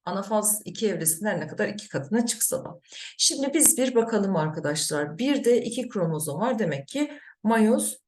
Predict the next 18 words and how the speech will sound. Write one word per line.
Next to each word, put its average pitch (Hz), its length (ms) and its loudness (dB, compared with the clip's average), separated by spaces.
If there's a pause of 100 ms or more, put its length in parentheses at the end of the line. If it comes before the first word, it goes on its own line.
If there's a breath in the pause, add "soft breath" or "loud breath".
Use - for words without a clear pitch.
ikiden - 420 0
bahsediyoruz. 139 840 -4 (280 loud breath)
Peki 233 200 0
sentrozomlar, 208 1080 2 (240 loud breath)
e, 190 60 -2 (680)
birbirinden 190 600 2
ayrılmış 180 880 2
ve 196 80 4
aralarında 196 400 0
iyi 214 260 -2
ipliği 170 220 -4
oluştuğuna 156 480 -4
göre 170 580 2 (240)
profaz 175 580 -2
evresi, 214 880 2 (260)
profaz 190 720 0 (160)
iki. - 300 -12 (1000 soft breath)
Burada 302 560 -2